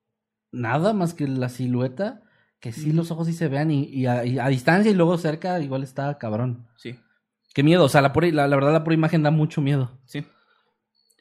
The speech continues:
Speaker 2: Diane retrocedió de un salto por el susto, cayendo al suelo, y de hecho se, hasta se trató de arrastrar para alejarse de la ventana. Pero antes de que pudiera procesar lo que estaba pasando, escuchó que Kit estaba llegando a la casa.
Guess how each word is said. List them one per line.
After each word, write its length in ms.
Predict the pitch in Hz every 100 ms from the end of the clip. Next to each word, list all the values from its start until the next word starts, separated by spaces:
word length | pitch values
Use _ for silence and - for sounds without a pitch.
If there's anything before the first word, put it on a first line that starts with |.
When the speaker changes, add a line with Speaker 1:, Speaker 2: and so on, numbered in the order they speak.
| _ _ _ _ _ - _ _
Speaker 2:
Diane 480 | - 170 233 262 269
retrocedió 680 | - 170 165 170 160 156 175
de 80 | 202
un 100 | 220
salto 480 | 202 160 165 202 190
por 120 | 156
el 120 | 127 123
susto, 520 | 175 165 160 160 160
cayendo 360 | 151 151 175 185
al 120 | 175
suelo, 560 | - 202 160 - - _ _ _ _ _
y 420 | 175 185 175 - - - - -
de 300 | 160 - 170
hecho 160 | 165
se, 120 | 220 180
hasta 400 | 147 143 160 147
se 280 | 160 147
trató 320 | 143 131 147 156
de 80 |
arrastrar 560 | 202 160 139 165 175 196
para 180 | 143 127
alejarse 420 | 127 147 143 170
de 120 | 151
la 120 | 131
ventana. 500 | 123 123 170 156 139 _ _ _ _ _
Pero 140 | 220 226
antes 220 | 220 220
de 120 | 220
que 120 | 202
pudiera 760 | 170 170 175 190 202 190 156 -
procesar 520 | 160 151 143 165 180
lo 160 | 175 165
que 80 |
estaba 340 | 143 160 165 165
pasando, 480 | 170 175 156 165 -
escuchó 400 | 165 170 175 175
que 160 | 165
Kit 200 | 165 190
estaba 300 | 160 156 147
llegando 300 | 143 139 135
a 40 | 131
la 100 | 131
casa. 360 | 143 - -